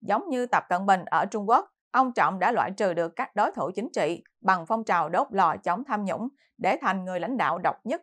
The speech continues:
và tối cao. Tác giả dẫn lời tiến sĩ Nguyễn Quang A ở Hà Nội. Di sản của ông ấy là một người tham quyền cố vị, kiên định với chủ nghĩa Mác Lênin. Và đây là hình bài viết trên blog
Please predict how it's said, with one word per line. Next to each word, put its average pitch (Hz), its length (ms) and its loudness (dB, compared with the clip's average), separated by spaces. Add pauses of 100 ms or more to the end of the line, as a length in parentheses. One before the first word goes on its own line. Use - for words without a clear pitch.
(140)
và 160 280 0
tối 196 160 0
cao. 170 280 0 (640)
Tác 339 180 0
giả 190 180 2
dẫn 240 240 -2
lời - 200 4
tiến 233 160 -6
sĩ 190 380 -4
Nguyễn 214 260 -4
Quang 220 180 0
A 214 200 0
ở 185 240 0
Hà 226 160 -6
Nội. 160 320 -4 (440)
Di 262 200 -4
sản 196 300 -2
của 214 100 0
ông 208 160 2
ấy 190 380 -4
là 190 200 4
một 185 160 -2
người 180 200 -2
tham 254 340 -6
quyền 175 260 -2
cố 214 180 0
vị, 175 340 -2 (240)
kiên 269 200 2
định 160 160 -2 (140)
với 214 140 0
chủ - 160 -2
nghĩa 190 220 -4
Mác 220 300 -2
Lênin. 180 420 -2 (760)
Và 190 160 4
đây 269 140 0
là 226 100 0
hình 190 200 -2
bài 175 140 2
viết 214 280 -4
trên 202 180 -2
blog 254 200 2